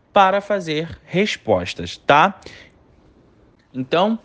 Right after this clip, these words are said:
vamos ver aí algumas frases, né, de exemplo, onde a gente sempre tem a ideia, o conteúdo da aula clarificado e a gente consegue absorver melhor o conteúdo quando a gente se depara com os exemplos, né?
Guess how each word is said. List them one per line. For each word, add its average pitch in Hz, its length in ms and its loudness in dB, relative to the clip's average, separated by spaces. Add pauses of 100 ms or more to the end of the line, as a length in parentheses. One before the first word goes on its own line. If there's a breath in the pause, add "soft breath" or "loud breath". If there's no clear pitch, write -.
(160)
vamos 196 400 2
ver 180 120 0
aí 160 180 0
algumas 165 420 -2
frases, 120 580 0
né, 120 300 -4 (180)
de 107 180 -2
exemplo, 117 640 0
onde 170 240 0
a 196 60 2
gente 196 300 -6
sempre 226 480 -2
tem 180 260 0
a 175 80 2
ideia, 196 500 2 (120)
o 151 80 2
conteúdo 180 580 0
da 190 100 6
aula 156 340 4 (280 loud breath)
clarificado 208 960 2
e 160 120 0
a 165 40 2
gente 180 240 -4
consegue 190 380 2
absorver 180 440 -2
melhor 196 280 2
o 165 80 2
conteúdo 160 480 -4
quando 156 160 -4
a 156 60 -2
gente 147 240 -6
se - 120 -6
depara 143 400 2
com 139 220 4
os 143 100 2
exemplos, 87 560 0
né? 139 220 2